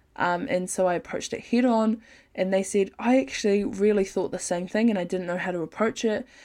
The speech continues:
Um, and I said, "You know, that's kei te pai. I'm here to have a kōrero about it. Would you guys be open to, um, you know, me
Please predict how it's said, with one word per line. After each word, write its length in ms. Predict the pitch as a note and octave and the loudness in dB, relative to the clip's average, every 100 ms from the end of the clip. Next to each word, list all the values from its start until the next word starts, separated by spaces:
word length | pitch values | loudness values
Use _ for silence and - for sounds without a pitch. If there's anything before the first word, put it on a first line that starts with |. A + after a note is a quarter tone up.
| - _ - | -20 _ 0
Um, 420 | F3 F3 F3 F3+ | 2 2 -2 -6
and 120 | F#3 | -6
I 120 | F3 F3+ | -6 -6
said, 260 | - F#3 | -4 -4
"You 80 | F#3 | -2
know, 140 | F3+ | -4
that's 400 | F3+ F3 - - | -2 -2 -4 -14
kei 220 | - - F#3 | -8 -6 -4
te 140 | - | -6
pai. 440 | - - B3 A#3+ - | -4 2 4 4 0
I'm 360 | F3 F3+ F3+ | -4 -4 -6
here 320 | B3 - G3 F#3 | -10 -2 0 0
to 340 | - F3+ F3+ | -2 -2 -2
have 160 | F3+ F3+ | -4 -8
a 40 | |
kōrero 320 | - B3 A#3 | -2 0 0
about 220 | G#3+ G3+ | 0 2
it. 140 | F#3+ - - - _ | 2 0 -8 -20 _
Would 140 | F3+ | 0
you 80 | F#3 | 2
guys 240 | G3 G3 F#3+ | 4 2 2
be 300 | F#3 F#3 - | 0 0 0
open 380 | - F3+ - F#3 | 0 0 -2 -4
to, 440 | F#3+ F#3+ F3+ F3+ F3+ - - - | -2 2 2 2 -2 -10 -16 -6
um, 440 | - F3+ F3 F3+ - _ | 0 2 0 -4 -12 _
you 80 | G3 | -4
know, 160 | F#3 F3+ | -2 -2
me 240 | F3+ F3+ | -2 -6